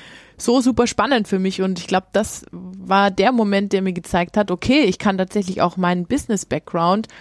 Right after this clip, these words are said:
mit was Sinnvollem verbinden und auch wirklich da auf gesellschaftlicher Wirkungsebene was erreichen. Und das war mir, glaub ich, davor überhaupt nicht klar oder ich hab nicht gesehen, wie ich das verbinden kann. Natürlich kannte ich auch schon das Social Business Konzept von Mohammed Yunus und hab davon gehört, aber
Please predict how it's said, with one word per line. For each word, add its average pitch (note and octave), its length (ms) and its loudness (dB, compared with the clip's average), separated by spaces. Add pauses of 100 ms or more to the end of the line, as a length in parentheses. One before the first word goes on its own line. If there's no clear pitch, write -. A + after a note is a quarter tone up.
(120)
mit F3 120 -8
was G3 180 -2
Sinnvollem G#3+ 580 0
verbinden F#3 760 0
und E3+ 240 -2
auch F3+ 260 0
wirklich G3 380 -2 (200)
da F#3 260 2
auf E3+ 220 0
gesellschaftlicher G3 680 0
Wirkungsebene F#3 840 0
was E3 160 -2
erreichen. D#3 640 -2 (560)
Und F3 240 -4
das G3+ 160 2
war G#3 100 4
mir, A3 100 4
glaub G3+ 140 4
ich, G3+ 80 0
davor A3+ 380 2
überhaupt G#3 400 0
nicht A3 160 -4
klar G3+ 340 0
oder D#3+ 140 -2
ich F3+ 120 -2
hab F#3 140 -2
nicht G3 220 -4
gesehen, G#3 800 -2
wie G#3 80 0
ich G3 80 -4
das - 140 -6
verbinden G#3 420 -2
kann. D#3 260 -6 (480)
Natürlich D#4 400 4
kannte G3 260 0
ich - 140 -4
auch D#3+ 120 0
schon E3+ 380 -2
das F3+ 160 -6
Social F3+ 400 0
Business A3 420 -2
Konzept - 480 -4
von E3 240 -4
Mohammed E3+ 500 -2
Yunus A3+ 520 2
und F#3 140 -2
hab - 160 -2
davon F3+ 280 -6
gehört, B3 440 4
aber F#3 320 0